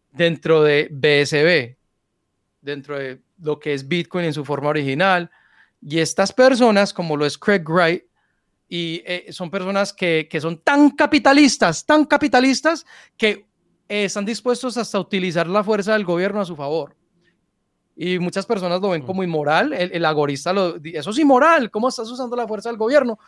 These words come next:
Speaker 1: a favor para que tú te, pa-, pa-, a favor de tu lucro?". Pero el agori-, el, el, el objetivista di-, di-, con-,
Speaker 2: Es otro método
Speaker 1: contestaría,
Speaker 2: más.
Speaker 1: "No, es un método más, es una herramienta que si yo no la utilizo, una, la van a utilizar contra mi persona". Y por eso es que usted ve a
Speaker 2: Ujú.
Speaker 1: alguien como Craig Wright,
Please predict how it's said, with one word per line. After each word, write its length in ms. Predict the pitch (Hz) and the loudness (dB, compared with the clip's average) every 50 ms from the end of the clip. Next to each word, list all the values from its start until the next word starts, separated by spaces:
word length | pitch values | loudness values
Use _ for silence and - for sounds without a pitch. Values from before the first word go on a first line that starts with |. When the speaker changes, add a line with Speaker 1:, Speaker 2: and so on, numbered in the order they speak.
| _ _ _ _ _ _ _ _ | _ _ _ _ _ _ _ _
Speaker 1:
a 140 | - 202 208 | 0 0 2
favor 440 | 208 208 208 226 247 254 247 208 190 | 4 4 6 6 4 4 2 0 -2
para 240 | 208 208 202 190 | -2 -2 -2 -2
que 120 | - - 175 | -4 -8 -10
tú 160 | - 208 185 | -10 -12 -6
te, 420 | - 240 233 233 226 226 220 208 | -4 -2 0 0 0 0 -2 -4
pa-, 240 | 202 _ _ - - | -6 _ _ -18 -14
pa-, 380 | _ 190 180 - _ - - - - | _ -12 -12 -12 _ -16 -14 -12 -10
a 160 | - - 170 | -8 -6 -2
favor 240 | 175 175 175 175 180 | 0 0 0 0 0
de 120 | 185 208 | -2 -4
tu 120 | - 214 | -2 0
lucro?". 460 | 202 226 294 285 - 226 202 196 185 _ _ _ _ _ _ - | 4 4 4 4 2 -2 -4 -4 -6 _ _ _ _ _ _ -2
Pero 180 | 190 190 196 | 0 2 4
el 60 | 190 | 4
agori-, 440 | 185 185 180 165 180 175 175 175 - - | 2 2 2 2 0 0 0 -4 -4 -4
el, 160 | 190 185 180 - | -4 -4 -2 -2
el, 200 | 180 180 175 - | -4 -4 -2 -4
el 100 | 185 175 | 0 0
objetivista 680 | 175 160 135 180 160 - 165 160 160 151 - - 196 185 | 0 0 0 -6 -6 -4 -4 -4 -4 -4 -2 0 2 2
di-, 280 | 170 160 156 151 - - | 2 0 -2 -6 -10 -12
di-, 360 | 151 147 143 139 147 - _ | -10 -10 -8 -8 -10 -12 _
con-, 260 | _ 175 170 170 _ _ _ _ _ 190 _ _ _ _ 160 | _ -4 -4 -4 _ _ _ _ _ -20 _ _ _ _ -20
Speaker 2:
Es 180 | 139 - - | -20 -16 -16
otro 220 | 147 - - - 196 | -14 -8 -8 -6 -4
método 0 | |
Speaker 1:
contestaría, 600 | - 185 160 135 135 156 147 143 151 175 202 214 | -4 -4 -4 -2 -2 -2 -2 0 0 0 -2 -2
Speaker 2:
más. 100 | - _ _ _ _ _ _ _ _ _ _ _ _ _ _ _ _ - | -4 _ _ _ _ _ _ _ _ _ _ _ _ _ _ _ _ 4
Speaker 1:
"No, 180 | 208 233 247 | 6 6 6
es 100 | 214 160 | 6 6
un 140 | 214 233 240 | 6 6 8
método 460 | 247 262 262 262 262 269 262 254 247 | 8 8 6 6 6 4 6 6 6
más, 320 | 226 254 320 311 277 190 226 | 6 6 6 4 4 2 -2
es 100 | 190 220 | -4 -2
una 140 | 240 247 | 0 0
herramienta 420 | 247 240 240 226 214 202 180 240 247 | 2 2 0 -2 -2 -4 -4 -6 -6
que 140 | - 233 175 | -6 -8 -8
si 100 | 185 185 | -8 -8
yo 140 | 170 196 | -8 -4
no 100 | 208 226 | -4 -2
la 80 | 240 254 | 0 0
utilizo, 420 | 254 247 247 220 220 254 262 247 | -2 -2 -4 -6 -6 -6 -6 -6
una, 140 | 247 220 208 | -4 -4 -2
la 140 | 196 180 180 | 0 0 0
van 100 | 185 185 | 0 0
a 60 | 208 | -2
utilizar 440 | 214 208 226 208 190 160 175 170 - | -4 -4 -6 -8 -6 -6 -8 -10 -8
contra 340 | _ 214 226 214 202 196 190 | _ -4 -4 -4 -4 -6 -6
mi 100 | 185 180 | -6 -8
persona". 560 | 160 - 170 151 156 208 277 277 214 160 143 - | -8 -8 -10 -8 -2 0 0 0 0 -4 -8 -8
Y 120 | - 180 | -12 -16
por 200 | - - 190 180 | -10 -10 -8 -8
eso 140 | 170 147 175 | -6 -8 -10
es 100 | 190 - | -14 -12
que 120 | - - | -12 -14
usted 180 | 180 - - 165 | -12 -6 -4 0
ve 160 | 165 175 180 | 2 2 2
a 40 | 180 | 2
Speaker 2:
Ujú. 0 | |
Speaker 1:
alguien 160 | 180 185 180 180 | 0 -2 -6 -8
como 320 | - 175 170 165 151 - | -6 -2 -2 -2 -2 0
Craig 180 | - 185 185 156 | 0 0 2 2
Wright, 300 | 156 170 180 202 240 | 2 2 4 2 0